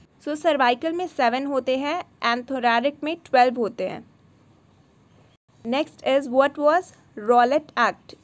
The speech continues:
ये एक्ट क्या था? तो ये एक्ट था, the Rowlatt Act was passed by the British government to increase their grip on power over common folk। तो जो नॉर्मल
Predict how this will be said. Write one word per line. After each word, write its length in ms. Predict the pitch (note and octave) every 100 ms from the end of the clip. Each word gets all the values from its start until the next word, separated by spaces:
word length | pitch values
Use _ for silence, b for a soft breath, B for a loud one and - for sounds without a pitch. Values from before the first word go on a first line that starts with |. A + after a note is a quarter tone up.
| -
ये 140 | A#3
एक्ट 280 | - C4+ -
क्या 240 | - C#4 C4+
था? 180 | D#4
तो 100 | E4
ये 180 | D#4 C#4
एक्ट 380 | - B3 B3+ -
था, 40 |
the 180 | D4 C4
Rowlatt 440 | A#3+ A#3 C4 E4+ -
Act 240 | A#3 A#3+ -
was 260 | A#3+ A#3 - B3
passed 400 | A3+ C4 - C4
by 180 | A#3
the 120 | G#3+ A3
British 380 | A3+ A#3+ D#4+ D#4
government 460 | C#4 A#3+ G#3 A#3 C4
to 120 | B3+
increase 480 | B3 - C4 C#4+ D#4
their 220 | C#4 B3+
grip 280 | A#3 A3+ C4 - B B B B _ -
on 240 | B3 D#4 -
power 420 | C4+ A#3 A#3 C4 D4
over 440 | B3+ A3+ C4 G4 - -
common 260 | C4+ A3+ B3+
folk। 280 | D4 C#4+ A3 - b b -
तो 60 |
जो 180 | B3+ D4+
नॉर्मल 600 | D4+ B3+ A#3 C4+ C#4 -